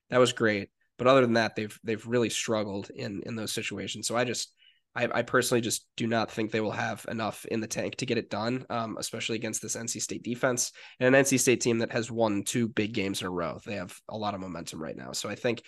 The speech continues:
it's gonna be low scoring again. Um, I think I've got N C State twenty to ten.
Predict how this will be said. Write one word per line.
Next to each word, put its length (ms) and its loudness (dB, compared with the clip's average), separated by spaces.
it's 80 -12
gonna 120 6
be 60 6
low 200 6
scoring 360 0
again. 460 0
Um, 360 -2
I 100 0
think 380 2
I've 100 0
got 240 4
N 140 0
C 140 -2
State 360 -4
twenty 280 2
to 80 -6
ten. 340 -8